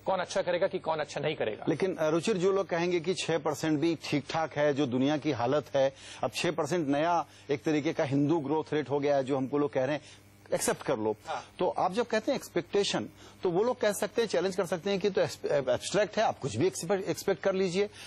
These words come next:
Speaker 2: Potential के तौर पर मैं समझना चाहूँ आपसे,
Speaker 1: हाँ।
Speaker 2: हिंदुस्तान अपने potential पर play करेगा क्या अगर छह सात में रहेगा तो?
Speaker 1: नहीं, मेरे ख्याल से अगर छह सात करेगा तो ठीक रहेगा।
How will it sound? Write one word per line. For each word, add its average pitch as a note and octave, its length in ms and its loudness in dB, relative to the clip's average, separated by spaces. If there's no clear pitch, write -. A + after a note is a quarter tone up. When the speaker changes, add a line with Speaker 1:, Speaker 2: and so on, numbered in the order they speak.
Speaker 2:
Potential G3+ 600 0
के F3 100 2
तौर D#3+ 240 0
पर D3 140 -2
मैं C#3 120 2
समझना A2 380 -2
चाहूँ G#2 220 -2
आपसे, D#3+ 260 -2
Speaker 1:
हाँ। C#3+ 180 -2
Speaker 2:
हिंदुस्तान E3 420 0
अपने G#3 240 0
potential D3+ 540 0
पर G3 160 -2
play F3+ 200 0
करेगा C#3+ 360 2
क्या G#3+ 160 0
अगर A3 160 2
छह F#3 180 -4
सात D3+ 220 -2
में C#3 100 2
रहेगा G2 240 -4
तो? - 160 -16
Speaker 1:
नहीं, C4 160 2
मेरे G3 180 2
ख्याल A3 200 -2
से C4+ 120 0
अगर B3 160 2
छह F3+ 200 -2
सात A3+ 220 -2
करेगा F#3 320 2
तो B3 320 -2
ठीक A#3 220 0
रहेगा। F3+ 400 2